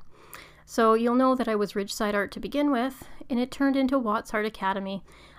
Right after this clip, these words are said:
Um, that happened because I needed to get into the zone over by the college, and in order to,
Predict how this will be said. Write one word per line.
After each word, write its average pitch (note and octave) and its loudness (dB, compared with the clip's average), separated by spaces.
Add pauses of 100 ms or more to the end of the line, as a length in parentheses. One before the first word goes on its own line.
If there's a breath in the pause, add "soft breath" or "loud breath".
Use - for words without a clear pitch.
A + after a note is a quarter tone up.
Um, G#3 4 (600)
that A3+ 6
happened G#3+ 4
because G3+ -6
I G3+ 0
needed G#3+ 0
to G#3+ 0
get G3+ -2
into G#3+ -4
the G3 -6
zone G#3+ 0
over G3 -4
by F#3 -2
the G3+ -6
college, G3+ -2
and F#3 -8
in G#3 -4
order F#3+ -6
to, G3 -6